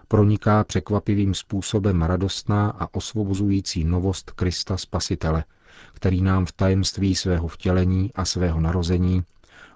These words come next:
umožňuje rozjímat Boží dobrotu a Boží něhu. Věčný Bůh vstoupil do našich dějin a zůstává zde jedinečným způsobem přítomen v osobě Ježíše,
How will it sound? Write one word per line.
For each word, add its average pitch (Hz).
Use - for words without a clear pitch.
umožňuje 104
rozjímat 98
Boží 85
dobrotu 92
a 87
Boží 87
něhu. 78
Věčný 101
Bůh 110
vstoupil 113
do 101
našich 101
dějin 82
a 92
zůstává 98
zde 90
jedinečným 95
způsobem 85
přítomen 92
v -
osobě 85
Ježíše, 90